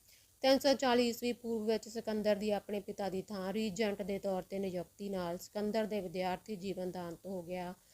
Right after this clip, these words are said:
ਅਤੇ ਇਸ ਤੋਂ ਬਾਅਦ ਅਰਸਤੂ ਮੁੜ ਸਟੈਗਰਾ ਵਿਖੇ ਚਲਾ ਗਿਆ। ਪੰਜ ਸਾਲ ਅਰਸਤੂ ਨੇ ਸਟੈਗਰਾ ਵਿਖੇ ਹੀ ਬਿਤਾਏ।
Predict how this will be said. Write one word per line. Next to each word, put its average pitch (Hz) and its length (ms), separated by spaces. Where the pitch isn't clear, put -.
ਅਤੇ 262 240
ਇਸ 247 160
ਤੋਂ 269 160
ਬਾਅਦ 226 280
ਅਰਸਤੂ 214 520
ਮੁੜ 202 220
ਸਟੈਗਰਾ 180 560
ਵਿਖੇ 180 220
ਚਲਾ 185 300
ਗਿਆ। 151 280
ਪੰਜ 208 220
ਸਾਲ 196 280
ਅਰਸਤੂ 190 420
ਨੇ 196 140
ਸਟੈਗਰਾ 180 500
ਵਿਖੇ 180 280
ਹੀ 190 140
ਬਿਤਾਏ। 175 480